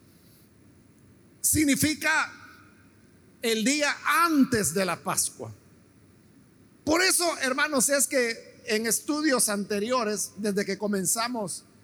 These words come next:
el capítulo trece de este evangelio, yo le mencioné que mientras que para los otros evangelios, los evangelios sinópticos,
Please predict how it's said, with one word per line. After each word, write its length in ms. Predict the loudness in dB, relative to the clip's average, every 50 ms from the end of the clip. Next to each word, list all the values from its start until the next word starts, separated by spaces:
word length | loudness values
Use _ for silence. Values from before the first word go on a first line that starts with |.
| -20 -20 -20 -20 -20 -20 -20 -20 -20 -20 -20 _ _ _ _ -8
el 140 | -8 -6 -4
capítulo 500 | -2 -4 -2 -2 -2 -2 -2 -2 -2 -2
trece 500 | -2 -2 -2 0 0 0 0 0 0 0
de 120 | 0 0
este 180 | 0 0 -2 -2
evangelio, 640 | -2 -2 -4 -4 -4 -4 -4 -4 -4 -4 -6 -6 -10 -18 -20 -20 -20 -20 -20 -20 -20 -20 -20 -20 -20 -20 _ _ -20 _ -20 -20 _ -20 -20 -20 _ -20 -20 -12
yo 260 | -10 -6 -2 0 2 2
le 120 | 2 2
mencioné 680 | 2 2 2 2 2 2 0 0 2 2 2 2 2 0
que 500 | -4 -2 0 0 0 -2 -4 -8 -10 -16 -20 -20 -20 -20 _ _ _ -20 -20 -20 -20 -20 -20 -20 -20 _ -20 -20 -14 -4
mientras 1120 | 0 2 4 4 4 4 2 2 0 0 -2 -2 -4 -2 -2 -2 -2 -2 -2 -2 -4 -6 -8 -14 -20 -20 -20 -20 -20 _ -20 _ -20 -20 -20 _ -10 -4
que 140 | -4 -2
para 260 | -2 -2 -4 -2 -2 0
los 260 | 0 2 2 2 2
otros 560 | 2 0 -2 -2 -2 0 0 2 2 0 0 -2
evangelios, 1040 | -4 -2 -2 -2 -4 -2 -2 -2 -2 -2 0 -2 -2 -2 -2 -2 -2 -4 -6 -8 -12 -18 -20 -20 -20 -20 -20 -20 -20 _ -20 -20 -16 -8
los 120 | -6 -6
evangelios 440 | -4 -4 -4 -2 -2 0 0 2 0
sinópticos, 840 | 0 0 -2 -4 -4 -6 -6 -6 -6 -6 -6 -12 -10 -10 -12 -16